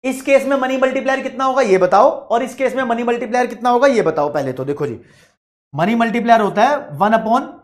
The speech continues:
required reserve ratio। शुरू में कितनी है? ज़ीरो पॉइंट वन। और टोटल क्रेडिट क्रिएशन कितनी होगी, उसके लिए हम इनिशियल डिपॉजिट को मल्टीप्लाई कर देते हैं,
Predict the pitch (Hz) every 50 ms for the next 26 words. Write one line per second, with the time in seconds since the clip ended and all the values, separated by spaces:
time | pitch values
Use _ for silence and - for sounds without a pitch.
0 | _ _ _ _ _ _ _ _ _ _ _ _ _ - 160 175 156 220 214 220
1 | 233 226 226 220 208 214 202 196 185 170 - 170 143 - 135 - - _ _ _
2 | - 196 208 220 240 214 233 240 226 262 269 226 180 214 220 220 214 226 214 190
3 | 175 170 147 131 117 - - _ _ _ _ _ _ _ _ _ _ _ _ _
4 | _ _ _ 175 202 240 254 - - - - _ 240 226 240 240 294 302 - -
5 | 294 277 277 269 294 269 294 294 277 277 269 220 277 277 - 277 220 269 277 269
6 | 262 254 226 277 311 311 - - - _ - 214 - - 277 262 262 269 269 254
7 | 254 285 - - 226 220 247 233 - 269 262 220 - - 240 240 247 220 226 277
8 | 294 294 240 208 180 202 196 185 185 185 180 185 170 165 175 165 165 165 160 160
9 | 160 - - - -